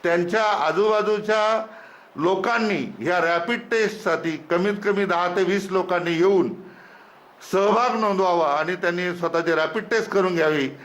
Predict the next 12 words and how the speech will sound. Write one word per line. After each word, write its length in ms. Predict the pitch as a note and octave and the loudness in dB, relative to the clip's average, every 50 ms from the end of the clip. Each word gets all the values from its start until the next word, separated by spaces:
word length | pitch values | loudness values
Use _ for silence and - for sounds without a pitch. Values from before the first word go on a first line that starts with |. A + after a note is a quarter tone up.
| - - - | -20 -8 -4
त्यामध्ये 400 | E3 E3 F3+ F3+ F#3 F3+ F#3 G3 | -2 0 0 0 0 0 0 0
आशा 440 | G3 - D3+ E3 F3 - F#3+ G#3+ A3+ | 0 0 0 -2 0 0 0 0 2
वर्कर 460 | G#3+ G#3+ G#3 G3 G3+ G#3 A3 A3+ A3 A3 - | 2 2 0 0 0 0 2 2 2 0 -2
आणि 260 | - E3 E3+ F3 F#3 F#3 D#3 | -2 -2 -2 -2 -2 -2 -2
ग्रामपंचायत 680 | D#3 D3+ D#3+ E3+ E3+ E3 F3+ F#3 F3+ F3 F#3 G3+ G3+ G#3 | 0 0 0 -2 -2 -2 -2 -2 -2 -2 0 0 0 0
पदाधिकारी 760 | G#3 G3+ F#3+ E3+ E3+ F#3+ G3+ G3+ G3+ F#3 F#3 F3 D#3+ D3 C#3+ - - - - - - - - - - C#3 | 0 -2 -2 0 0 0 0 0 0 0 0 0 0 0 -4 -6 -10 -14 -16 -16 -16 -16 -16 -10 -4 -2
यांना 680 | D#3+ E3 F3 F3+ F#3 G3 G3 G3 G3 G3 G3 G3 - - - - - - - - - - - - - - - | 0 0 2 2 2 2 2 2 2 2 2 0 0 -4 -12 -16 -18 -20 -20 -20 -20 -20 -20 -20 -20 -16 -6
हे 120 | C#3 F3 G3+ | -2 0 0
करावं, 420 | - G#3+ A3 G3+ F#3+ E3+ D3+ D3+ | 2 2 2 2 2 2 2 2
मदत 260 | D3+ E3 F#3+ A3 A3+ A3+ A3 | 2 2 2 2 0 0 -2
करावी, 360 | G#3+ F#3+ F3 D#3+ C#3 B2 A2+ - - - - - - - - - - - - - | 0 2 2 2 0 0 -2 -6 -10 -18 -20 -20 -20 -20 -20 -20 -20 -20 -8 -4
असं 400 | - C#3 D3 D3 G3+ G3+ G3+ G#3 | -2 -2 -2 2 2 4 4 4